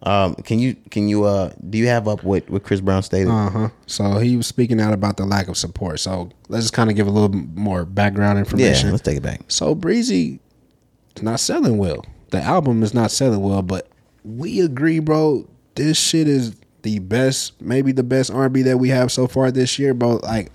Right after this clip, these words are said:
Speaker 2: I said it when it came out. I don't think there's a skip on the Breezy album. You know what I'm saying? Like,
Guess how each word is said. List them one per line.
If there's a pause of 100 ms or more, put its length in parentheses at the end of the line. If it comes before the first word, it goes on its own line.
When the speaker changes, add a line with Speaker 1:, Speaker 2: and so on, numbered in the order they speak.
(160)
Speaker 2:
I
said
it
when
it
came
out. (360)
I
don't
think
there's
a
skip (460)
on
the
Breezy
album. (520)
You
know
what
I'm
saying?
Like,